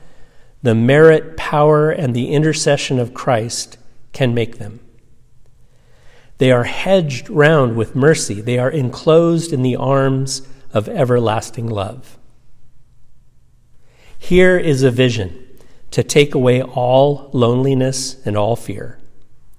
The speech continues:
Paul is saying you can take, think of every frightening, terrifying thing that this or any other world can produce. Not one of them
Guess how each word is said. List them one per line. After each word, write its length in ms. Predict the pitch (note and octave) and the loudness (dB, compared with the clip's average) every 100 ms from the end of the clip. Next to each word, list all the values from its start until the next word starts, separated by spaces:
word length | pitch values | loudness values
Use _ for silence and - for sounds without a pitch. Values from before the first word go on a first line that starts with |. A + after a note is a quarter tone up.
| - - - _ - - - | -18 -20 -20 _ -20 -20 -2
Paul 320 | E3 F3+ G3+ | 4 6 6
is 140 | F#3+ | 4
saying 340 | - D#3 D3 C#3+ | 4 4 4 2
you 240 | D#3+ A#3+ | 2 2
can 220 | B3 D#3 | 2 -2
take, 440 | C#3+ D#3 D3+ D3+ - | 2 2 2 -2 -2
think 300 | F#3 F#3 F#3 | 2 2 4
of 260 | B2+ B2 - - - - - - - | 2 2 -8 -8 -6 -10 -10 -8 2
every 400 | A#3 G#3 A#3 A3+ | 2 4 2 0
frightening, 720 | - F#3+ F3+ F3 E3+ E3 E3+ | 2 2 2 -2 0 -2 -4
terrifying 720 | - E3+ E3 E3 D#3+ D#3+ D3+ | -2 0 0 0 -2 0 -2
thing 560 | D#3 C#3 C3 C3 C3 - - - - | -2 -2 -2 -4 -6 -14 -18 -16 -2
that 240 | C3 C3 | -2 4
this 340 | D3+ F3+ - - | 4 4 0 -2
or 300 | C#3 C3+ - | -2 -2 4
any 240 | G#3+ G#3+ | 4 6
other 200 | G3 F3 | 6 6
world 400 | D#3+ D#3 C#3+ C#3+ | 4 6 4 2
can 180 | - C#3 | -2 -6
produce. 640 | - C3+ B2+ B2+ - - - - _ - - _ _ - - | -4 -2 -2 -4 -10 -14 -16 -20 _ -20 -20 _ _ -20 -4
Not 320 | D3 F3 F#3+ | 2 4 2
one 260 | D#3+ D#3+ F#3 | 4 4 4
of 120 | D3 | 2
them 260 | G#2+ - | -2 -4